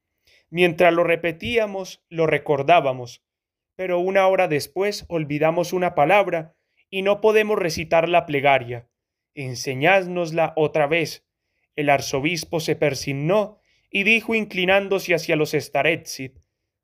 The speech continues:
«Vuestra oración llegará igualmente al Señor, santos Staretsit. No soy yo quien debe enseñaros. Rogad por nosotros,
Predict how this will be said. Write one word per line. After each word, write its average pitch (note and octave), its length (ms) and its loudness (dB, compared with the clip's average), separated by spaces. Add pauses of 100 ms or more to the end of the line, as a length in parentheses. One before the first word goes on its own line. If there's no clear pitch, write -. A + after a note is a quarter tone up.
«Vuestra C#3 460 -2
oración F3+ 580 0
llegará D3 360 2
igualmente D3+ 680 -2
al D3 120 0
Señor, D3 580 -4 (400)
santos E3+ 720 0
Staretsit. C3+ 920 -4 (600)
No G#3 160 4
soy G#3+ 300 2
yo F#3+ 280 2
quien D3 240 -6
debe D#3 240 0
enseñaros. D3+ 800 -4 (480)
Rogad C#3 560 2
por F3+ 220 0
nosotros, D#3 760 -4